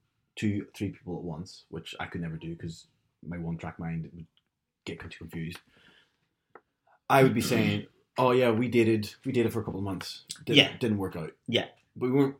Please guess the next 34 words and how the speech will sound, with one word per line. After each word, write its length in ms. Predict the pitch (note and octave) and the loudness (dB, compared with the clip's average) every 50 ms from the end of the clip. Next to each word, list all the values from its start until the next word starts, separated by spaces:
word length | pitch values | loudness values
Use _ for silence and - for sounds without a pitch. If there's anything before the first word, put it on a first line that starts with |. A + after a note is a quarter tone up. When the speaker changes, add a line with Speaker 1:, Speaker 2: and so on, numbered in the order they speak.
| _ - | _ -2
Speaker 1:
we 100 | B2 C3 | 2 4
weren't 200 | C#3+ C#3+ C3+ B2+ | 4 4 4 2
officially 400 | A2 - B2+ A2+ - - A2 G2+ | -2 -2 -2 -4 -2 0 -2 -2
a 60 | F2+ | -2
couple. 380 | - - G2 - - F2+ - - _ _ _ _ - | -4 -8 -10 -10 -12 -16 -16 -18 _ _ _ _ -6
Speaker 2:
Yeah. 200 | B2 A2 F#2 - - - - - _ - | -4 -4 -6 -6 -10 -20 -20 -20 _ -8
Speaker 1:
Yeah. 300 | - G2+ E2 - - - - - - | -6 -6 -6 -6 -8 -12 -14 -12 -8
Speaker 2:
Yeah. 160 | G2 F#2 - - | -8 -6 -2 2
Speaker 1:
Or, 420 | A#2+ A#2 A#2 A#2 A2+ A2+ A2+ A#2 | 2 4 4 4 2 2 0 0
you 80 | C3 A#2+ | 0 2
know, 320 | A2+ G#2+ G#2 G#2 G#2 G#2 - _ - | 2 2 2 0 -2 -6 -8 _ 0
we've 180 | A#2+ A2 G#2 | 0 0 2
dated 240 | - A#2 G2+ A#2 - | 2 2 2 2 0
on 160 | G#2 G#2 G2+ | -2 -4 -4
and 100 | G2 G2 F#2+ | -4 -4 -4
off. 320 | F#2+ F#2+ F#2 - - - - | -4 -4 -6 -8 -12 -14 -12
It 240 | E2 F#2+ F#2 E2 G2+ | -10 -10 -8 -6 -4
might 220 | G#2+ G#2 G#2 - | -4 -4 -4 -4
be, 540 | G#2 G2+ G2 F#2+ F#2+ F#2 F#2 F#2 F2+ F2 - _ _ _ - | -4 -4 -2 -2 -2 -2 -4 -4 -6 -8 -12 _ _ _ -6
you 100 | A#2 G#2+ | -4 -4
know, 280 | F#2 E2+ E2+ F2 G2 - _ _ _ _ - | -4 -4 -6 -10 -12 -16 _ _ _ _ -6
we 200 | F2 A2+ A2+ G#2 | -4 -2 0 0
hooked 220 | G2+ A2+ G#2+ - G#2+ | 0 -2 -4 -4 -6
up 120 | G2+ - | -8 -8
a 40 | - | -10
couple 220 | - G#2 - G2+ | -12 -10 -10 -10
of 80 | G2 - | -10 -8
times, 320 | G2 G2 G2 G2 F#2+ F2+ | -8 -8 -6 -6 -6 -8
we 60 | F#2+ E2+ | -8 -8
hung 180 | F2+ G2+ G2 F#2+ | -8 -8 -6 -6
out, 240 | F#2 F#2 F#2 F#2 - - - | -6 -8 -8 -10 -12 -10 -10
we 80 | G#2 | -8
did 140 | F2 G2 F2 | -8 -8 -8
stuff. 340 | - - G2 F#2+ F#2 - | -6 -6 -6 -6 -6 -8